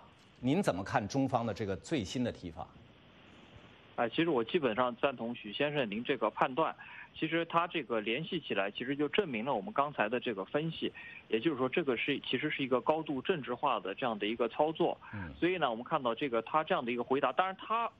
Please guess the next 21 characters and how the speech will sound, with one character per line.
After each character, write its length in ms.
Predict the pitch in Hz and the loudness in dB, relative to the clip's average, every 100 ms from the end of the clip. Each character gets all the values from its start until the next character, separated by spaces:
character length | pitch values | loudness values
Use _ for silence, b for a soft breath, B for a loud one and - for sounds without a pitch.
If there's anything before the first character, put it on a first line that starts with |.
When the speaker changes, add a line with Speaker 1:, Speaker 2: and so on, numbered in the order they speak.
| - - - - | -20 -20 -14 -8
Speaker 2:
从 120 | 156 | 0
外 160 | 202 | 0
交 200 | 147 156 | 2 0
辞 180 | 156 - | 0 -6
令 180 | 131 175 | -4 -2
的 100 | 135 | 0
角 200 | 120 92 | 0 0
度， 100 | 127 | -2
他 140 | 143 | -2
必 200 | 180 202 | 0 -2
须 180 | 143 170 | -2 0
要 180 | 170 117 - - | 2 0 -4 -2
说 180 | 135 131 | 0 2
是 80 | 123 | 0
我 160 | 95 | -2
们 100 | 95 | -2
是 100 | 117 | -4
依 180 | 123 156 | -2 0
法 180 | 110 90 | 4 2
行 260 | - 95 135 | 0 -8 -4
事， 220 | 165 | 0